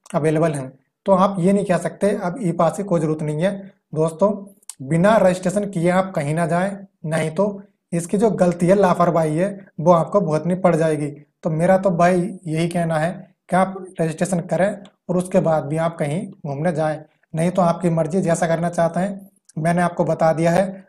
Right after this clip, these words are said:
जो अफवाहें चल रही थी वो उनसे आप बचें, अगर नहीं बचते हैं तो आप, आपकी जिम्मेदारी अपना आप होगी, क्या चाहते हैं आप, क्या नहीं चाहते हैं। अगर दोस्तों मेरी वीडियो आपको पसंद आई तो प्लीज लाइक करें, शेयर करें, सब्सक्राइब करें।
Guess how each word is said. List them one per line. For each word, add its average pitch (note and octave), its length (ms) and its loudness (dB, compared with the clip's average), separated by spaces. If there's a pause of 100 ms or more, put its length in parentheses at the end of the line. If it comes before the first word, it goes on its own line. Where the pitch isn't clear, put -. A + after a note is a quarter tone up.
(120)
जो D3+ 180 2
अफवाहें E3+ 360 2
चल E3 180 -2
रही D#3+ 160 -2
थी F#3 160 -4
वो E3 320 -4
उनसे E3 340 -4
आप D#3+ 140 0
बचें, D#3 300 -2
अगर - 500 -8
नहीं D#3+ 240 0
बचते E3+ 280 0
हैं G3 180 -2
तो F3+ 80 -4
आप, E3 280 0
आपकी D#3 200 -4
जिम्मेदारी D#3 460 -2
अपना D3 220 -4
आप D3+ 140 -4
होगी, D#3+ 200 -2 (440)
क्या E3+ 140 4
चाहते D3+ 340 -2
हैं D#3+ 60 -2
आप, G3 240 -8
क्या E3 120 -2
नहीं D3+ 120 -6
चाहते D3 260 -4
हैं। D3 120 -8 (320)
अगर F3+ 140 2
दोस्तों F#3 300 2
मेरी F3+ 260 2
वीडियो F3+ 280 4
आपको F#3 260 2
पसंद E3 360 -4
आई F3+ 120 2
तो F#3 100 -2
प्लीज E3+ 280 -4
लाइक D#3 340 -2
करें, F3+ 180 0
शेयर E3 300 -2
करें, F3 140 -4
सब्सक्राइब E3 360 -4
करें। G3 380 -6